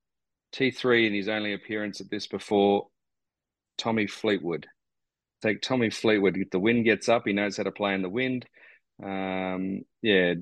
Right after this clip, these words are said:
with the value of the two thousand, I'll take Tommy Fleetwood with pick eleven. Uh, T three, I think it was in, uh, twenty seventeen in that seventeen eighteen season, to the end of seventeen.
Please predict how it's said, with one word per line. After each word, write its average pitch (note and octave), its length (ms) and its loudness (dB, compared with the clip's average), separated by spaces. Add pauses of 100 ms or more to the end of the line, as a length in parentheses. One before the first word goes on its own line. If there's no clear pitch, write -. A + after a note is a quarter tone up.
(140)
with A#2+ 220 -6
the G2 80 -4
value G#2 380 2
of F#2+ 60 -4
the G2 100 -4
two A2 260 -4
thousand, A2 680 -4
I'll G2 120 -8
take G2 260 -8
Tommy G#2+ 260 -6 (120)
Fleetwood F#2+ 320 -4
with F#2 160 -10
pick - 180 -6
eleven. G2 420 2 (480)
Uh, F#2 420 0
T A#2+ 180 2
three, G#2+ 240 2
I F#2 40 2
think G2 120 -2
it G2 40 0
was F#2 160 0
in, F2+ 320 -6 (320)
uh, F#2 240 -16 (140)
twenty F#2+ 240 -2
seventeen E2+ 520 0
in E2 60 -2
that E2 160 -6
seventeen E2 420 -2
eighteen E2 360 -4
season, E2 380 -4
to E2+ 100 -4
the F2 140 4
end E2 120 2
of E2 100 -2
seventeen. E2 640 0